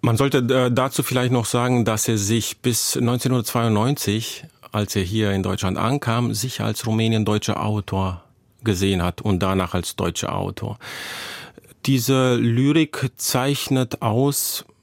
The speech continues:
auch der Einfluss von Brecht, Franz Fühmann,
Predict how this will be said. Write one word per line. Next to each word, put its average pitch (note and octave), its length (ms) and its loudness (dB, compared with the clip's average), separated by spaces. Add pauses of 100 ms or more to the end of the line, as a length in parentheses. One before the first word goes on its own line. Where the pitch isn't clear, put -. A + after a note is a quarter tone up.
(440)
auch C#3 240 -2
der B2+ 180 0
Einfluss B2+ 760 0 (180)
von G#2 320 0
Brecht, - 540 -2 (520)
Franz G#2+ 300 -2
Fühmann, A#2+ 460 2